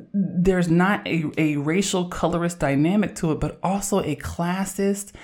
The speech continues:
and an ableist. Like, all these things are wrapped up in being the first. It's like they pick their racing horse.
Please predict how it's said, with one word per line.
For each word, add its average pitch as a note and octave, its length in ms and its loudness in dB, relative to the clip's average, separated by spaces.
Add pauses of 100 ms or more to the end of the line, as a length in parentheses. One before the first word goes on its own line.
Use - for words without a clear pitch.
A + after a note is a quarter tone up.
(320)
and E3 140 2
an D3+ 180 0
ableist. F#3+ 640 0
Like, F3+ 200 -2
all A3+ 240 4
these A3 200 0
things F#3 340 0
are D3 160 -2
wrapped E3 460 0
up D#3+ 180 0
in F3+ 220 6
being D3+ 300 4
the D3 80 -4
first. A3 400 -2
It's D#3 120 -4
like D#3+ 120 -4
they D3 140 -2
pick G#3 500 -2
their D#3 160 0
racing D3+ 500 -2
horse. B2 380 -8